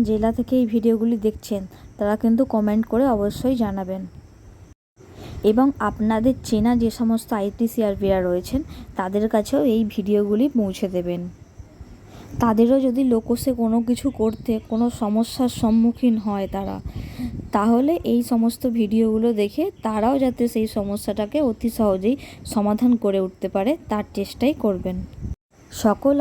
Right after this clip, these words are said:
আইটি সিআরপিরাই যদি সুন্দরভাবে কাজগুলি করতে পারে, তাহলে কিন্তু এই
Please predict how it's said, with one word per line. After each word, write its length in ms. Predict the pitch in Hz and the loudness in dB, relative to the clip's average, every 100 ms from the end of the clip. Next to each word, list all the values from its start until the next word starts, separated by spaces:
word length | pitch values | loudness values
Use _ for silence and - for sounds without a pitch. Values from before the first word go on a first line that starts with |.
| 240 | 2
আইটি 200 | 233 240 | 2 -2
সিআরপিরাই 580 | - 233 214 220 214 214 214 | 0 -2 -2 -2 0 0 0
যদি 220 | 190 208 285 - | -2 -4 -6 -8
সুন্দরভাবে 840 | - 214 220 233 269 233 233 226 226 - - | -2 2 4 4 2 0 -2 0 -2 -4 -4
কাজগুলি 440 | 208 - - 208 220 | -4 -4 -4 -2 0
করতে 280 | 190 185 - | -2 -2 -4
পারে, 240 | 208 190 233 285 | 0 0 0 0
তাহলে 280 | 214 214 202 214 | 2 2 2 -2
কিন্তু 300 | 202 196 254 294 - - - - | -4 -4 -2 -4 -4 -16 -16 -6
এই 140 | - | -2